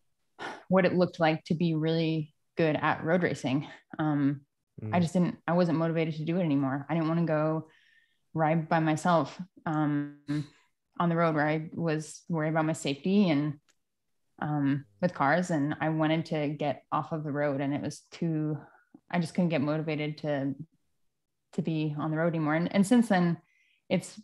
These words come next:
Speaker 1: now that I do off-road stuff, it's easier to incorporate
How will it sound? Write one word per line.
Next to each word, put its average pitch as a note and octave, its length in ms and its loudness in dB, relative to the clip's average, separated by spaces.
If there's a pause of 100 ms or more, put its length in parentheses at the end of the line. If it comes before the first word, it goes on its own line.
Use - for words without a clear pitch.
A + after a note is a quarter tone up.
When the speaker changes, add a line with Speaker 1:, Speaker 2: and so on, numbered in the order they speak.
Speaker 1:
now F3 280 4
that E3 100 2
I D#3 380 0 (1120)
do F#3+ 120 4
off-road D#3+ 360 2
stuff, D3+ 260 -2
it's D#3 140 -4
easier D#3 400 0
to D3+ 420 -2
incorporate D#3 760 -2